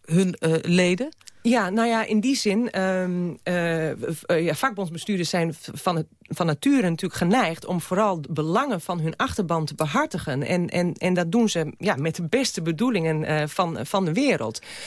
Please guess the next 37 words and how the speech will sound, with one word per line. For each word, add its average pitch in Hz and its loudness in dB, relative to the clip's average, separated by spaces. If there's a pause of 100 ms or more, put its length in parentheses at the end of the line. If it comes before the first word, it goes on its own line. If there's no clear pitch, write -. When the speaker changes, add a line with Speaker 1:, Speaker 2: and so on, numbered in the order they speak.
(180)
Speaker 2:
Ehm, 165 2 (260)
maar 190 0
daardoor 208 0
is 185 -4
soms 170 0
wel 247 2
de 196 0
neiging 185 0
om 175 -2 (100)
eerder 220 2
te - -8
kiezen 165 0
voor, 151 -2
voor 151 0
vechten, - -2
voor 160 -2
forceergedrag, 202 0 (300)
eh, 185 2 (100)
dan 202 2
om 160 -4
ook 294 0
eens 240 -4
te - -6
kijken 165 -4
van, 151 -2
goh, 226 0
je 170 -2
te 170 -4
verplaatsen 254 0
in 180 -4
het 160 -4
belangen 175 0 (100)
Speaker 1:
Hm. - -6
Speaker 2:
van, 165 -4
van 175 -2
de 156 -4
ander 226 2